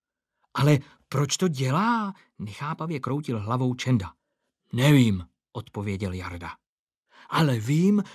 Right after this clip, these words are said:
že jestli nechceš, aby tě znovu chytili naši, měli bychom přidat.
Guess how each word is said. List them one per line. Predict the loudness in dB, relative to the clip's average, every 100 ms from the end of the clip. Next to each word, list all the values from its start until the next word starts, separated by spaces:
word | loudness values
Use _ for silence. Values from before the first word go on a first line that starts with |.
| -6
že | 0
jestli | 2 4 2 2 2
nechceš, | 0 0 -2 -2 -8 -8
aby | 2 4
tě | 6 4
znovu | 4 4 6 6
chytili | 4 0 2 2
naši, | 4 2 2 -2 -10 _ _ _ _
měli | -6 0 4
bychom | 4 4 2
přidat. | 2 0 -2 -6